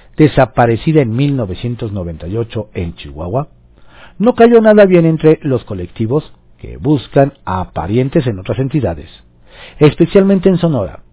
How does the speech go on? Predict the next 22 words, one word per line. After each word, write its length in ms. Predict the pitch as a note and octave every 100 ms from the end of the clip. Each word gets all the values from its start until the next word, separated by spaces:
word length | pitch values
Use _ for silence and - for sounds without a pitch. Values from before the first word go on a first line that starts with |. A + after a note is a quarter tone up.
| _ _ - -
donde 300 | D3 D3 C#3+
se 160 | - B2+
preguntan 640 | A2+ G#2+ F#2 F#2+ A#2+ C#3 - _ -
si 160 | A2+ G#2
algún 360 | F#2 G#2 A3
día 580 | C4+ C#4+ C4+ F3 A2 - _ -
se 80 | B2
hará 140 | B2+
lo 140 | D3
mismo 420 | C#3+ C3 B2 C#3 -
en 140 | C#3
el 160 | D3+ B2+
caso 280 | B2 - C3+
de 200 | A#2 - _
Aranza 600 | - G#2+ G#2+ B2 C#3 D#3
Ramos, 480 | B2 F#2 D#2+ D#2+ - - - _ -
asesinada 1120 | C3 C3+ - C3+ - C3 B2 B2+ D3 E3+ -
por 180 | C3+ B2+
buscar 400 | A#2+ A2+ - C#3
a 60 | C3
su 120 | A2
esposo. 560 | - E3+ A3+ C#3+ G2+